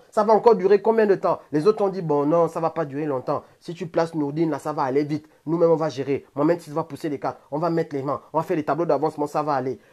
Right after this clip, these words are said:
Si sa vie est difficile, elle va fuir. Elle, il n'y a, il y a plus rien en bas. Je vous dis, il n'y a plus.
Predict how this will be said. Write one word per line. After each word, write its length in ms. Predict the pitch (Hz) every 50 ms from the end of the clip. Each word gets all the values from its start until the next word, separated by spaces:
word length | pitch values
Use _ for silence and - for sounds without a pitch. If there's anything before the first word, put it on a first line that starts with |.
| _ _
Si 360 | - - - - 285 302 294
sa 240 | 302 - 262 247 226
vie 140 | 196 220 233
est 100 | 196 175
difficile, 400 | 170 165 - 160 - 202 202 196
elle 100 | 196 190
va 140 | 190 190
fuir. 420 | 175 - 202 208 208 185 160 117 - -
Elle, 200 | - 185 214 214
il 20 | 202
n'y 60 | 202
a, 120 | 185 165 - 214
il 60 | 170
y 20 |
a 80 | 160 160
plus 240 | - - 185 214 202
rien 240 | 180 180 208 190
en 100 | 170 147
bas. 320 | 123 131 156 156 131 104 - 123
Je 80 | 175
vous 140 | 190 175 180
dis, 120 | 170 190
il 20 | 175
n'y 60 | 156
a 80 | 139 -
plus. 200 | - 160 151